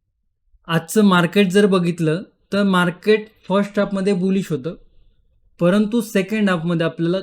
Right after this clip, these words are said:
कम्प्लिटली मार्केटमध्ये एक निगेटिव्ह, एक सेलिंग सिनारिओ बघायला मिळाला. ओके, ओव्हरऑल जर स्ट्रक्चर बघितलं मार्केटचं,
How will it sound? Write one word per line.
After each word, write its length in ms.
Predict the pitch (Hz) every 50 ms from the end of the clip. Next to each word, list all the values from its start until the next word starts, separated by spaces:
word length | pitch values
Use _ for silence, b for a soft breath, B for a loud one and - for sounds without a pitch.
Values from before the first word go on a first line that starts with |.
| - - _
कम्प्लिटली 540 | 185 180 185 170 190 196 196 190 196 190 190
मार्केटमध्ये 680 | 180 170 156 151 143 151 160 160 165 160 156 147 160 170
एक 120 | 165 -
निगेटिव्ह, 600 | 160 156 160 165 160 175 185 180 - 180 160 165 - - -
एक 140 | 165 - -
सेलिंग 360 | - - 180 175 180 185 180
सिनारिओ 340 | 180 - 165 151 151 156 160 151
बघायला 420 | 143 143 135 139 139 151 175 185 - _ _ _ -
मिळाला. 300 | 180 185 165 147 123 110 - _ _ _ _ _ _ _ _ _ _ _ _ _ _ _ _ _ _ - - - _ _ _ _ _ _ _ _ _ _ _ _ 196
ओके, 280 | 202 202 247 165 - - - _ _ _ _ _ _ _ _ _ _ _ -
ओव्हरऑल 380 | 190 202 220 233 247 262 262 247
जर 100 | 262 262
स्ट्रक्चर 500 | - - - 214 208 208 - 240 233 233
बघितलं 340 | 202 202 180 175 - 170 160
मार्केटचं, 560 | 160 151 143 - - 143 - - - 214